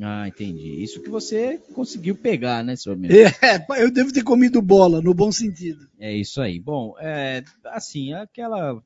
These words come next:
Speaker 1: coletiva de final de ano, já não tem assunto pra falar, tinha a expectativa
Speaker 2: Pensei que ela ia falar do peru do
Speaker 1: da
Speaker 2: Natal.
Speaker 1: assinatura do Dudu, achei que ela ia dar um,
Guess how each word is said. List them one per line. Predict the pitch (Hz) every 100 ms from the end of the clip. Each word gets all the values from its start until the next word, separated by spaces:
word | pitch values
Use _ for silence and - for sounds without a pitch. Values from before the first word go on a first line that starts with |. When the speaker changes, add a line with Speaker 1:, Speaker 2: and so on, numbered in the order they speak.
| _ _ _ _ _ _
Speaker 1:
coletiva | - 180 156 - 151
de | 143
final | 139 135 139 127
de | 113 110
ano, | 156 170 156 139
já | 131 165
não | 143
tem | 147
assunto | 131 - - 139 135
pra | - 127
falar, | - 95 123 147
tinha | 113 - 147
a | 131
expectativa | 131 135 - 110 - 127 110
Speaker 2:
Pensei | 95 202
que | 190
ela | 208
ia |
falar | 190 202
do | 190
peru | - 175 165
do | 185 175
Speaker 1:
da |
Speaker 2:
Natal. | 147 131 190
Speaker 1:
assinatura | 220 127 120 - 123
do | 120
Dudu, | 120 113 87 120 160 160 127
achei | 107 151
que | -
ela | 139 127
ia | 123
dar | 123 120 113
um, | 113 107